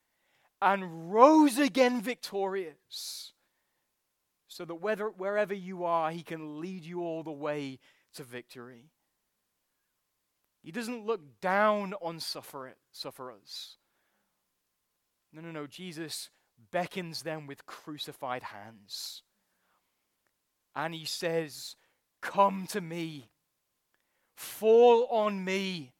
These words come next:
and I will help you, and I will strengthen you, and I will uphold you with my righteous right hand."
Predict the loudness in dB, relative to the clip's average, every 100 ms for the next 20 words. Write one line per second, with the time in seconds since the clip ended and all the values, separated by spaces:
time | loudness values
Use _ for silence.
0 | _ _ _ _ _ _ _ _ _ -4
1 | 4 6 6 6 2 4 -4 -4 -14 -14
2 | -14 _ _ _ _ _ _ _ _ -10
3 | 0 6 6 4 -4 -6 -6 -6 -6 -10
4 | -10 -10 -12 -14 _ _ _ _ _ _
5 | 2 4 8 8 8 6 6 6 2 -2
6 | -2 -6 -8 -4 -2 0 0 -2 0 2
7 | 2 -2 -8 -8 -10 -4 -2 -4 -10 -12
8 | -14 -20 -20 -20